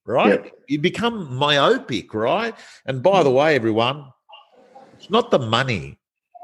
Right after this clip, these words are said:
Speaker 1: The issue is it's what the money can do to, for you in your life. Money, money goes into bank accounts. You never see it, right? I mean,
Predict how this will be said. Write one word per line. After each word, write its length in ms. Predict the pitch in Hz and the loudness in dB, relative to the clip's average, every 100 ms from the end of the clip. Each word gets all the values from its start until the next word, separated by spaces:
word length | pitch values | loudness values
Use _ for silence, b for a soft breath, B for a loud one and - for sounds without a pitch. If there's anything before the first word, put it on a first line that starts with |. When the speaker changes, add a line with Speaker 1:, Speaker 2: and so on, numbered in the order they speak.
| - - - - - - - | -20 -20 -20 -20 -20 -20 -4
Speaker 1:
The 140 | 123 - | -2 2
issue 360 | 196 - 165 | 2 4 4
is 320 | 135 120 107 - | 4 4 0 -4
it's 160 | 113 - | -4 0
what 180 | 139 | 0
the 60 | - | 0
money 320 | 113 123 127 | 0 0 -2
can 220 | 117 113 | -4 -4
do 180 | 98 120 | 2 2
to, 60 | 113 | 2
for 160 | - | 0
you 160 | 107 104 | 2 4
in 120 | 101 | 2
your 140 | 95 85 | 0 0
life. 360 | 92 107 69 - - | 2 0 -2 -10 -16
Money, 460 | 98 117 202 226 - | -4 0 2 2 -2
money 420 | 107 120 196 208 | -4 -4 -2 0
goes 260 | 156 147 127 | 2 2 2
into 220 | 143 90 | -2 -2
bank 260 | 82 139 | 0 0
accounts. 460 | 139 - 117 98 - | -2 -4 -2 -2 -2
You 60 | 147 | 0
never 200 | 185 143 | 2 0
see 380 | - - 110 | 0 0 2
it, 160 | 95 - | 2 -2
right? 280 | 78 90 120 | -4 -2 0
I 100 | 127 | 0
mean, 280 | 147 143 | 0 -2